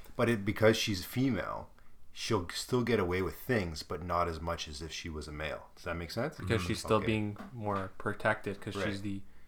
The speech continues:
Speaker 2: youngest girl or
Speaker 1: Yeah.
Speaker 2: the
Speaker 3: Mm-hmm.
Speaker 2: only
Speaker 1: So what
Speaker 2: girl.
Speaker 1: if it, so what if it went male? Sorry to cut you off, Steve. What if it went male, female, female?
Speaker 3: If it went male, female, female?
Speaker 1: Right.
Speaker 3: Like in our other family
Speaker 1: Sure,
Speaker 3: there?
Speaker 1: sure.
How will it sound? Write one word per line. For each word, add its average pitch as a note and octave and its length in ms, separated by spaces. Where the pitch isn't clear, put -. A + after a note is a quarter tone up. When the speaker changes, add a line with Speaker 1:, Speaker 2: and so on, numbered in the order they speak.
Speaker 2:
youngest G#2 380
girl G#2 280
or F#2+ 100
Speaker 1:
Yeah. F#2+ 60
Speaker 2:
the G2+ 100
Speaker 3:
Mm-hmm. G#2 220
Speaker 2:
only A#2+ 240
Speaker 1:
So G2+ 60
what A2 100
Speaker 2:
girl. C3 100
Speaker 1:
if - 80
it, C3+ 200
so G#2+ 120
what G#2+ 160
if A2+ 140
it B2 40
went G2+ 220
male? F2+ 540
Sorry F#2+ 260
to F2 80
cut E2+ 120
you E2 100
off, D2+ 160
Steve. D2+ 220
What F#2+ 140
if G#2 100
it A2+ 40
went G2 240
male, F2+ 520
female, E2 480
female? E2 520
Speaker 3:
If - 60
it - 20
went G2+ 220
male, F#2 160
female, F#2+ 280
female? G2+ 420
Speaker 1:
Right. D2+ 260
Speaker 3:
Like F#2+ 160
in F#2 100
our F#2+ 180
other G#2 580
family A2+ 360
Speaker 1:
Sure, B2 160
Speaker 3:
there? E3 220
Speaker 1:
sure. - 320